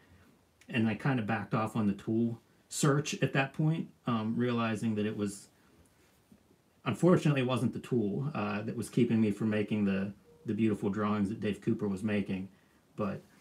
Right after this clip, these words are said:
I did spend forever, you know, searching for tools, and it's definitely worth looking for, you know, if you're not happy with what you're drawing with or whatever, and artists love to talk tools, so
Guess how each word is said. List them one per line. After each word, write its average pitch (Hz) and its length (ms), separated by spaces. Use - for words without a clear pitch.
I 143 80
did 190 160
spend 123 280
forever, 110 360
you 107 120
know, 98 160
searching 107 380
for - 80
tools, 110 460
and 104 240
it's - 120
definitely 196 340
worth 135 260
looking 123 300
for, 107 300
you 104 100
know, 107 120
if 101 120
you're 117 80
not 110 160
happy 113 240
with 107 140
what 117 180
you're 110 120
drawing 143 380
with 120 340
or 151 200
whatever, 110 480
and 98 240
artists 113 340
love 113 180
to - 80
talk 107 320
tools, 110 440
so 98 380